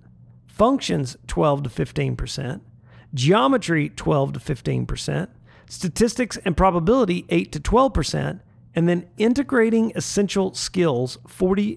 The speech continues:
to forty-three percent. And then they list modeling with no percentages. So I have no idea really what that means. Uh, that, it's kind of odd to me that they would say geometry twelve to fifteen percent. I,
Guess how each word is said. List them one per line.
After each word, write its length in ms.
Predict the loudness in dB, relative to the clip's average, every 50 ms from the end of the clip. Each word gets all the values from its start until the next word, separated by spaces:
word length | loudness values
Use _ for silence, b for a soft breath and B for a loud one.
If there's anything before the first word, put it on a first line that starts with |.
| -6 -8
to 80 | -8
forty-three 600 | -4 -2 0 0 0 0 -2 -4 -2 -2 -2 -2 -2
percent. 580 | -4 -6 -6 -6 -4 -4 -4 -4 -4 -6 -10 -14 -20 -20 -20 -20 -20 _ -20 -10 -4 -2
And 160 | 0 2 2
then 100 | 4 4
they 140 | 2 2 2
list 400 | 2 2 2 0 -2 -4 -8 -14 -18 -20 -10 -4
modeling 600 | 0 2 2 4 2 2 0 -2 -4 -8 -10 -12 -16 -20 -20 -20 -20 -20 -20 -20 -20 -20 -20 -20 -20 -12 -4 -2
with 120 | 0 2
no 220 | 4 4 4 4
percentages. 680 | 2 0 -6 -12 -10 -10 -12 -12 -12 -16 -18 -20 -20 -20 -20 -20 -20 -20 -20 b b b b b b b
So 180 | b 0 2 4
I 120 | 4 4
have 180 | 4 2 2 2
no 300 | 4 4 4 6 6 6
idea 200 | 6 6 6 6
really 200 | 6 4 4 4
what 180 | 2 2 2 2
that 160 | 0 0 2
means. 460 | 2 2 2 0 -2 -6 -10 -12 -8 -2
Uh, 200 | 0 0 2 2 2
that, 260 | 0 0 -2 -6 -18 -20 b b b b b b b
it's 180 | -6 -6 -4
kind 180 | -2 0 0 0
of 120 | 0 -2 -2 0
odd 300 | 2 4 4 4 2 2
to 60 | 2
me 280 | 2 2 4 4 2 2
that 160 | 0 -2 -2
they 100 | -2 0
would 160 | 0 0 -2
say 240 | -2 0 0 0 0
geometry 460 | 0 0 0 0 0 -2 -2 -4 -4
twelve 240 | -2 -2 -2 -2 -2
to 60 | -2
fifteen 340 | -4 -4 -2 0 0 0 0
percent. 420 | -2 -4 -4 -2 -2 -2 -4 -4
I, 120 | -4 -6